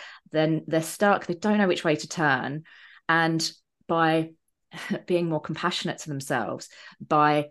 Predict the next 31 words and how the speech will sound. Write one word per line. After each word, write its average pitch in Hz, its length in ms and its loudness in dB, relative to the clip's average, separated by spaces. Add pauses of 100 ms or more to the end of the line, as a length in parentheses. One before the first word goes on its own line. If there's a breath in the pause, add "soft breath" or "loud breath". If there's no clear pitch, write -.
looking 160 460 -2
at 143 100 -6
where 151 220 0
their 139 100 -2
beliefs 139 300 -6
stem 160 260 -2
from 156 500 -6
and 139 160 -6
trying 139 280 -6
to - 100 -16
challenge 226 440 2
those 135 200 -2
beliefs, - 540 -8 (240 loud breath)
they 175 120 -4
naturally 180 460 -4
start 151 460 -2
to 143 380 -4 (260 loud breath)
engage 139 480 -2
in 139 400 -6 (120)
more 135 160 -6
healthful 143 380 -4
habits. - 400 -2
But - 160 -10
they 170 120 0
want 160 320 -4
to, 160 280 0
they 147 140 -4
feel 139 180 -6
good 147 220 -6
about 147 400 0
it, 147 240 0